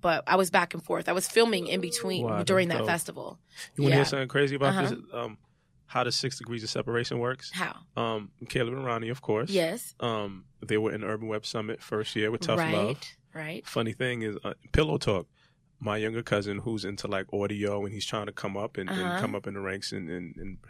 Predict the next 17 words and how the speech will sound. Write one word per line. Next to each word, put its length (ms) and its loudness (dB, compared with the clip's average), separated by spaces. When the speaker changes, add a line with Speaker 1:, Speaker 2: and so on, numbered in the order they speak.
Speaker 2:
production, 440 -2
he 120 -4
actually 400 -4
worked 300 -10
on 100 -8
Pillow 240 -4
Talk. 220 -6
Speaker 1:
Really? 320 8
In 80 4
post? 600 4
Speaker 2:
Yeah, 140 4
no, 240 6
um, 300 -2
as 140 -4
a 40 -8
P 220 -4
A. 260 -6